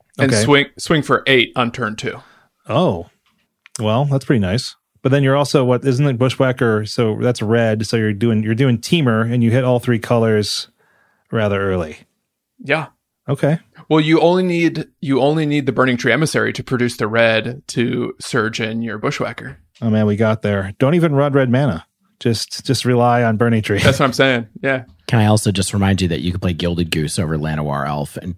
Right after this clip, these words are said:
Speaker 3: then get different mana if you needed it? Just saying.
Speaker 2: Let's do it. I think the f-, the five blue green activated ability is kinda just gravy. Um, I don't, I mean, it costs seven. So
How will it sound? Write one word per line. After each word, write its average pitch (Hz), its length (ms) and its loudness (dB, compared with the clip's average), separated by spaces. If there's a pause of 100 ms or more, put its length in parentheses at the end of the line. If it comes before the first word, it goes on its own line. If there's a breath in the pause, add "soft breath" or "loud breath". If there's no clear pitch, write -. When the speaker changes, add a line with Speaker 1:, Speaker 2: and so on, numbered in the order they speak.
Speaker 3:
then 82 340 -4
get - 160 -6 (300)
different 71 340 -8 (500)
mana 76 440 -8 (160)
if - 160 -8
you 82 80 -8
needed 69 260 -10
it? 71 140 -16 (220)
Just - 200 -8
saying. 73 240 -10 (180)
Speaker 2:
Let's 104 120 -8
do 98 220 -2
it. 90 120 -6 (520 loud breath)
I 135 60 2
think 175 180 0
the 127 80 2
f-, 123 240 -4
the 123 80 2
five 123 360 0
blue 123 160 2
green 120 540 2 (140)
activated 107 420 0
ability 104 440 2
is 104 100 0
kinda 110 240 0
just 101 180 -4
gravy. 110 540 0 (640 loud breath)
Um, 98 540 -2 (100)
I 120 80 0
don't, 123 200 2
I 120 60 -2
mean, 123 180 2
it 127 140 -4
costs - 300 0
seven. 131 460 0 (340)
So 110 520 0